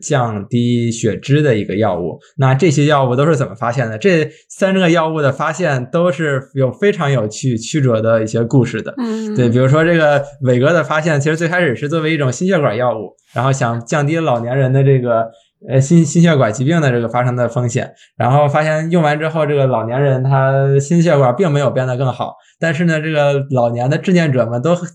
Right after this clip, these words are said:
Speaker 1: 都很积极地来参加实验，然后这个研究者很不解，然后后来这个通过调查才发现有一个意想不到的作用，然后于是诞生了伟哥。对，
Speaker 2: 嗯。
Speaker 1: 这个故事是非常有意思的，这个背后科学故事，就是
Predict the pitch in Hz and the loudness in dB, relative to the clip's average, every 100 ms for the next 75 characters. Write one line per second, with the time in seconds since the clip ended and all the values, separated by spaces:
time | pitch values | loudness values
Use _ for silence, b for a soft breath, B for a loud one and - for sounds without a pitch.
0 | _ 226 214 175 139 135 123 - 165 156 | _ -4 -4 -2 0 0 0 -2 0 0
1 | 139 139 170 185 151 185 202 _ B B | 0 0 0 0 -2 -6 -6 _ B B
2 | - 131 160 175 170 156 156 151 185 185 | 2 2 2 2 0 0 0 0 0 0
3 | 196 180 190 214 127 - 127 139 226 180 | 0 -2 -2 -2 -4 -4 -2 -2 0 0
4 | 147 156 B B - 160 156 147 208 202 | 0 -2 B B -2 0 0 0 0 0
5 | 196 190 147 143 147 147 156 170 147 127 | 0 -2 -2 -2 0 0 0 -2 0 0
6 | 127 160 160 180 214 175 120 139 185 156 | 0 0 -2 0 -2 -2 -4 0 2 2
7 | 131 147 120 107 B B 123 123 156 151 | 0 0 -2 -6 B B 0 2 2 0
8 | 151 143 170 175 151 160 156 139 113 113 | 0 2 2 0 -2 0 0 0 -4 -6
9 | 123 - _ _ - 139 - _ 226 202 | -10 -12 _ _ -14 -14 -16 _ -10 -4
10 | 175 147 143 139 135 127 170 151 139 117 | 0 0 0 2 2 2 -2 0 0 0
11 | 120 - 101 110 147 131 131 120 123 113 | -2 -4 -6 -2 2 2 2 0 0 0
12 | 156 147 170 175 240 | 0 2 0 0 -2